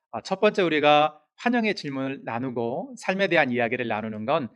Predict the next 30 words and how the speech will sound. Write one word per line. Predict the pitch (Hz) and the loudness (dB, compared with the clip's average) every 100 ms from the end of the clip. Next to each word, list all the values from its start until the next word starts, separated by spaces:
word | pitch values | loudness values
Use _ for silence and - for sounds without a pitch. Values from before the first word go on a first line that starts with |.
| - _ _ | -18 _ _
아, | - | -10
분위기를 | - 151 156 151 143 | -6 -4 0 0 0
참 | - 147 120 | -4 -6 -6
부드럽게 | - 135 175 175 | -2 2 2 2
하는데 | 135 120 113 | -4 -4 -8
굉장히 | - 120 117 110 117 | -8 -6 -4 -4 -4
중요한 | 117 131 135 127 | -6 -6 -4 -4
것 | 110 | -4
같습니다. | 101 - 107 104 104 - _ _ _ _ _ | -8 -10 -12 -10 -12 -14 _ _ _ _ _
아, | 110 | 0
오늘의 | 113 151 175 165 165 | 4 6 8 8 6
첫 | 165 175 | 0 -2
번째 | 180 143 151 139 196 - _ _ | -2 0 0 2 -2 -8 _ _
삶에 | 175 170 | -6 -2
대한 | 156 143 135 | 0 0 -2
질문은, | 143 127 143 170 107 - _ _ _ _ _ | -6 -6 -4 -6 -8 -14 _ _ _ _ _
아, | 113 | -8
우리가 | 113 156 156 | -2 2 4
인생을 | 175 208 196 | 4 4 4
살아가면서 | 190 240 226 208 165 143 127 127 123 98 _ _ - | 4 4 4 4 0 0 0 2 0 -2 _ _ -16
처음 | - 262 247 | 0 2 4
시작하는 | 233 - 226 226 170 131 113 | 2 2 0 2 -2 -2 -4
것, | 107 - _ _ _ | -6 -8 _ _ _
새롭게 | - 240 233 - 180 131 110 | 2 2 2 0 2 2 0
삶을 | - 190 170 | -4 -4 -4
시작하는 | 147 196 185 165 131 | -2 -2 0 -2 -2
일들이 | 120 123 | -2 -4
참 | - 143 | -6 -6
많이 | 104 110 117 | -4 -2 -4
있죠. | 113 120 110 143 | -6 -4 -4 -6